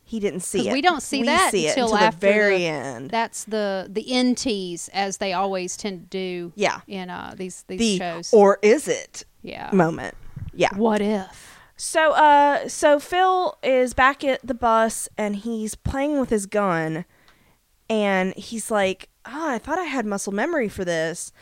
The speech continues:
Speaker 1: And May comes in, and she's like, "You're forcing it." And, um,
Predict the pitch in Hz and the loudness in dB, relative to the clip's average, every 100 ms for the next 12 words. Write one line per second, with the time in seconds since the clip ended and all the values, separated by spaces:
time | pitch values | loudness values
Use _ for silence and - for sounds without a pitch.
0 | - - - 240 381 - 311 233 214 214 | -20 -20 -6 0 0 0 -2 -2 -2 -4
1 | 220 208 202 190 196 185 147 147 110 - | -4 -4 -4 -6 -4 -4 -6 -8 -8 -10
2 | _ _ _ _ _ _ _ _ 214 196 | _ _ _ _ _ _ _ _ 2 4
3 | 185 180 180 175 175 | 4 4 2 0 -6